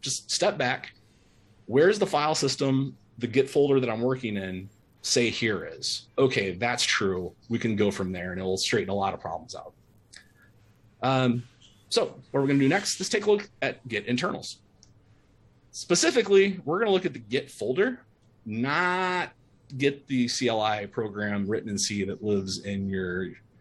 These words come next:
somewhere on your machine that you installed, not in your user bin or, uh, on Windows. I don't even know where it would be, um, but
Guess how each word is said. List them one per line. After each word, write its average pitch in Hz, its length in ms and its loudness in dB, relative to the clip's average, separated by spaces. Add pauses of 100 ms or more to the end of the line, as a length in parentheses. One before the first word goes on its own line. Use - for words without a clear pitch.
(920)
somewhere 123 460 2
on 104 100 2
your 98 120 2
machine 90 340 -4
that 90 80 -12
you 98 100 -6
installed, 80 360 -8
not 98 200 -8
in 101 80 -8
your 95 80 -8
user 95 220 -4
bin 98 260 -6
or, 92 220 -16 (1080)
uh, 98 140 -4
on 104 120 2
Windows. 104 300 2
I 98 40 0
don't 98 80 0
even 90 120 -4
know 90 100 -4
where 85 140 -6
it - 60 -12
would - 120 -16
be, - 140 -10 (520)
um, 87 280 -4
but 110 220 -4